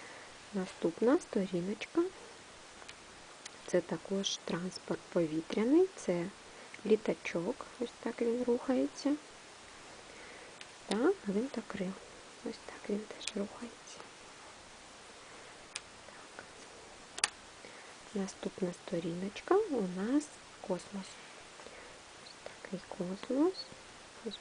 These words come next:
бачите, який. Ось такий. На цій сторіночці у нас є... Різноманітні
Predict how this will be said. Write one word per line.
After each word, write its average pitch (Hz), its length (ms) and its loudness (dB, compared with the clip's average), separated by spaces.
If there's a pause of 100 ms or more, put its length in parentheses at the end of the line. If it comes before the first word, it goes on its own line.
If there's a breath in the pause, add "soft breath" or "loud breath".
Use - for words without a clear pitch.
бачите, - 360 0
який. - 340 -4 (520)
Ось - 160 -16
такий. - 320 -12 (3000 loud breath)
На 196 200 4
цій 196 180 0
сторіночці 202 760 8 (140)
у 220 40 4
нас 196 360 2 (360)
є... 226 240 6 (2250 loud breath)
Різноманітні 180 1040 8